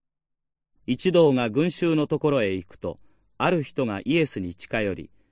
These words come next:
ひざまずいて言った。主よ、息子を憐れんでください。 転換でひどく苦しんでいます。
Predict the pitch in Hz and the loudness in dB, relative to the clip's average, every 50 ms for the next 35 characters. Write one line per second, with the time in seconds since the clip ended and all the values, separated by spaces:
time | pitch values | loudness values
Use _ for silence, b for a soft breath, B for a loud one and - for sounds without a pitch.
0 | _ _ _ _ - 135 123 151 151 160 151 117 131 143 135 104 - - 104 98 | _ _ _ _ -4 2 2 2 2 2 0 -2 0 0 -2 -2 -2 -4 -6 -6
1 | - - 98 - _ - - - 82 - _ - _ _ _ _ _ _ _ _ | -6 -8 -14 -16 _ -20 -16 -16 -16 -16 _ -20 _ _ _ _ _ _ _ _
2 | _ _ _ _ _ - - - 143 139 127 101 76 - _ _ _ _ _ - | _ _ _ _ _ -14 -6 0 4 4 4 4 0 -6 _ _ _ _ _ -4
3 | - 127 139 131 - - 175 160 151 139 139 113 123 127 151 156 156 156 139 123 | 0 0 0 0 0 2 4 4 6 6 4 2 0 0 0 0 0 0 0 -2
4 | 101 98 - - - 101 92 - - 80 73 - _ _ _ _ _ _ _ _ | -2 -4 -6 -6 -8 -8 -8 -8 -10 -10 -12 -14 _ _ _ _ _ _ _ _
5 | _ _ _ - - 143 151 143 - 151 143 135 117 113 123 - - 175 170 165 | _ _ _ 0 2 2 2 2 2 2 2 2 2 0 -2 -2 -2 2 2 2
6 | 139 - 120 95 - 127 131 143 - - 143 123 107 92 92 87 85 82 85 87 | 2 2 -4 -4 -2 0 0 0 0 0 0 2 2 0 -2 -6 -6 -8 -10 -10
7 | - - - - | -10 -10 -12 -12